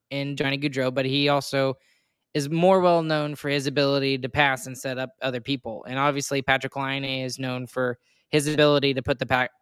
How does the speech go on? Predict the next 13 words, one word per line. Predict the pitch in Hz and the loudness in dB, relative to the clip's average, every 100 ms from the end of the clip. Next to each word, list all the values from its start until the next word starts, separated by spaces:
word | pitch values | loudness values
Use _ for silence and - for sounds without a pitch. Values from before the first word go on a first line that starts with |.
| - | 0
puck | 151 143 | 2 2
in | 135 | -2
the | 127 | 0
back | 123 120 | -2 -2
of | 110 | -6
the | |
net. | 123 123 - _ _ _ _ - | -4 -4 -6 _ _ _ _ -4
So, | - 156 151 - _ _ _ _ _ _ _ _ - | 4 4 4 -2 _ _ _ _ _ _ _ _ -4
I | 160 | 0
mean, | 160 156 | 0 0
I | |
mean, | 170 165 165 - _ _ _ _ | 0 0 -2 -6 _ _ _ _
how | - 175 175 | 0 4 4